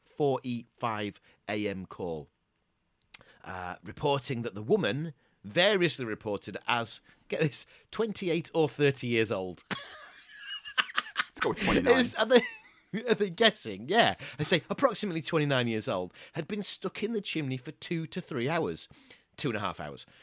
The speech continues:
Speaker 1: Uh, <laughs>
Speaker 2: I think we're just gonna, ev-, everything in your story, her name, we'll just average out. Her age,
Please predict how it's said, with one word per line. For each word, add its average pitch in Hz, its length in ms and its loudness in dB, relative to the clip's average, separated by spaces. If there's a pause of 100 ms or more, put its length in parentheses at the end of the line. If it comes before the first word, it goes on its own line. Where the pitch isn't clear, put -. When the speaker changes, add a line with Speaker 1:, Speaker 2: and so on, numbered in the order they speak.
(200)
Speaker 1:
Uh, 135 260 6 (640)
<laughs> - 0 -
Speaker 2:
I 180 1300 2
think 226 120 4
we're 196 60 8
just 170 160 4
gonna, 160 220 6 (120)
ev-, 131 160 6
everything 190 280 8
in 190 80 4
your 160 100 8
story, 127 460 4 (160)
her 147 140 10
name, 123 460 6
we'll 113 100 2
just 113 200 0
average 101 400 2
out. 92 260 2
Her - 180 -6
age, 110 380 2